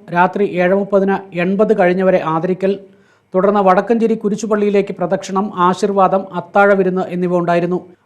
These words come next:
വ്യാഴാഴ്ച കാലത്ത് പ്രഭാത പ്രാർത്ഥന, തുടർന്ന് എട്ട് മുപ്പതിന് വിശുദ്ധ കു-, മൂന്നിന്മേൽ കുർബാന, പ്രസംഗം, ആദരിക്കൽ, പ്രദക്ഷിണം, ആശീർവാദം, നേർച്ച സദ്യ എന്നിവയോടെയാണ് പെരുന്നാളിന് കൊടിയിറങ്ങിയത്. ഇടവക വികാരി ഫാദർ ജേക്കബ് കക്കാട്ടിൽ,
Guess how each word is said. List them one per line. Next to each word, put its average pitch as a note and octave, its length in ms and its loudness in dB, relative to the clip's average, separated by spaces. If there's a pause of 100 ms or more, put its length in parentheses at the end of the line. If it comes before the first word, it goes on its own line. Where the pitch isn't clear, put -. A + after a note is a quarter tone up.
(120)
വ്യാഴാഴ്ച A3+ 440 6
കാലത്ത് A3+ 360 4
പ്രഭാത G3+ 400 2
പ്രാർത്ഥന, G3 600 0
തുടർന്ന് F#3+ 480 -6
എട്ട് F#3 180 -2
മുപ്പതിന് G3+ 360 0
വിശുദ്ധ F#3+ 320 -4
കു-, G3 240 -4
മൂന്നിന്മേൽ G3+ 440 -4
കുർബാന, F3+ 460 -2 (600)
പ്രസംഗം, G3+ 580 0
ആദരിക്കൽ, G3 580 0
പ്രദക്ഷിണം, G3 840 -4
ആശീർവാദം, G3 800 0
നേർച്ച F#3+ 340 -4
സദ്യ F#3 400 0
എന്നിവയോടെയാണ് F3+ 800 0 (360)
പെരുന്നാളിന് F#3 460 2
കൊടിയിറങ്ങിയത്. F#3+ 680 2 (580)
ഇടവക A#3 320 4
വികാരി A#3+ 360 2
ഫാദർ A3 300 2
ജേക്കബ് F#3 560 -4
കക്കാട്ടിൽ, G3 400 0